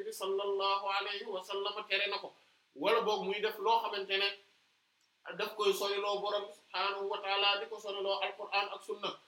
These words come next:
Bu fekkente ne nit ki ci loolu lay gis boppam, te loolu ci la xelam di dale, ci la xolam di dale, loolu moom mooy ne kon xaqiqaam dafa jëm ci loola. Waaye képp koo xamante ne léeg-léeg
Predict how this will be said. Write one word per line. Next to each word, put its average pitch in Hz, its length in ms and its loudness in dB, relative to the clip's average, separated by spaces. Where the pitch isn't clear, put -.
Bu 170 80 -8
fekkente 202 500 0
ne 196 120 -2
nit 226 160 -8
ki - 120 -20
ci 196 100 -12
loolu 254 360 10
lay 220 160 0
gis - 180 -10
boppam, 208 360 4
te 208 120 2
loolu 226 440 8
ci 226 80 -2
la 220 100 2
xelam 233 380 0
di 208 80 -6
dale, 196 280 2
ci 196 60 -4
la 196 120 2
xolam 202 320 0
di 190 60 -6
dale, 208 240 4
loolu 202 360 4
moom 202 220 -2
mooy 202 240 2
ne 202 100 0
kon 226 160 -2
xaqiqaam 208 680 -2
dafa 180 160 -6
jëm 214 280 -6
ci 208 80 -8
loola. 202 380 4
Waaye 208 380 4
képp 277 320 -6
koo 208 200 2
xamante 202 300 -4
ne 196 140 0
léeg-léeg 202 320 0